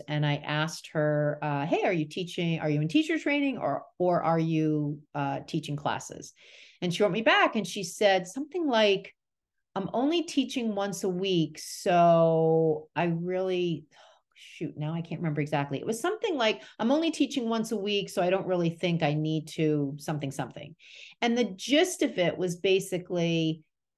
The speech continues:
I think she, I, I, I know what it was. I think because I was corresponding with her via email, I think she was getting the impression that I was trying to sell her something when I wasn't.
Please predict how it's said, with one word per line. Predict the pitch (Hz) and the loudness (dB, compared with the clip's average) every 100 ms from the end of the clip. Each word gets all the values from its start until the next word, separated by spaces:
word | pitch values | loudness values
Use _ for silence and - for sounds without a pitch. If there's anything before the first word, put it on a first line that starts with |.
| _ _ _ _ | _ _ _ _
I | - 220 | 0 0
think | - 370 - | 0 -2 0
she, | - - 262 254 247 - - - | -4 -2 0 0 -2 -6 -10 0
I, | 220 220 _ _ - | 0 0 _ _ 0
I, | 269 269 | 0 2
I | 262 240 | -2 2
know | |
what | 196 | 2
it | 160 | 2
was. | 139 - - _ _ _ _ _ _ - | 0 -2 -8 _ _ _ _ _ _ -2
I | 220 | 0
think | 214 - 359 370 | 0 0 0 0
because | 254 226 233 226 | -4 -2 -2 2
I | 185 | 2
was | 170 170 151 - _ | 4 0 -2 -8 _
corresponding | - 208 170 - 170 165 175 196 202 | 0 2 2 -2 -2 0 0 -2 -2
with | 202 | -2
her | - 233 233 | 0 0 2
via | 196 165 151 - | 0 -2 -2 -2
email, | 170 180 202 214 226 233 _ _ - | -2 0 0 0 -2 -6 _ _ -12
I | 196 | -12
think | - 269 277 | -4 0 0
she | 277 - 226 | -2 -4 -2
was | 196 175 | -2 -4
getting | - 180 175 190 202 202 180 - - | 0 2 2 0 -2 -8 -10 -12 -4
the | 175 | -2
impression | 165 - 170 170 180 | 0 0 0 0 -2
that | 170 | 0
I | 156 | 2
was | 151 | 0
trying | 151 160 151 | -4 -4 -2
to | 147 | -4
sell | 147 - 143 135 | -4 -2 0 0
her | 110 | -6
something | - 107 - - - - _ _ _ _ _ _ _ _ _ _ | -8 -10 -10 -14 -14 -20 _ _ _ _ _ _ _ _ _ _
when | 147 131 | -6 0
I | |
wasn't. | 147 269 - 147 | 4 2 2 -10